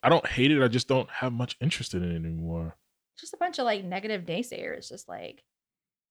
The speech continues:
Speaker 1: I, I, oh, no.
Speaker 2: complaining.
Speaker 1: Well, that's the beauty of Facebook now. You weren't always able to,
Speaker 2: Oh.
Speaker 1: you have to unfriend before, but now you can unfollow.
Speaker 2: Follow. I
Speaker 1: So you
Speaker 2: do
Speaker 1: can
Speaker 2: it
Speaker 1: still be friends,
Speaker 2: all
Speaker 1: but
Speaker 2: the
Speaker 1: you don't have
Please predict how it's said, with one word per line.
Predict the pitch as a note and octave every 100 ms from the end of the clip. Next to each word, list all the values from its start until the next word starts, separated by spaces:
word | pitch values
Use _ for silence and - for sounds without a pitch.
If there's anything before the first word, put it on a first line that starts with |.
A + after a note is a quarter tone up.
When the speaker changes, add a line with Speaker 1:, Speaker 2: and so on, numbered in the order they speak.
| _ _
Speaker 1:
I, | B2+ B2+ -
I, | A#2+ A#2 -
oh, | C3 A#2+ G#2+
no. | A2
Speaker 2:
complaining. | - A2 -
Speaker 1:
Well, | A2
that's | A#2+ -
the | F#2
beauty | F#2 B2 C3
of | F2+
Facebook | D#2 E2 - -
now. | D#2+ D2+
You | F2
weren't | C3+ B2+
always | A2 G#2 F#2
able | E2
to, | -
Speaker 2:
Oh. | A2+
Speaker 1:
you | G2+
have | G2
to | -
unfriend | - - B2
before, | E2+ - -
but | -
now | C#2+ A2+
you | G#2+
can | -
unfollow. | F2+ E2
Speaker 2:
Follow. | - F#2+ G2 C3+ - -
I | F#3+
Speaker 1:
So | F3+
you | -
Speaker 2:
do |
Speaker 1:
can | G3+
Speaker 2:
it |
Speaker 1:
still | C3 C#3
be | A#2
friends, | - B2+ A2
Speaker 2:
all | G2
Speaker 1:
but | F#2
Speaker 2:
the | F2
Speaker 1:
you |
don't | -
have | E2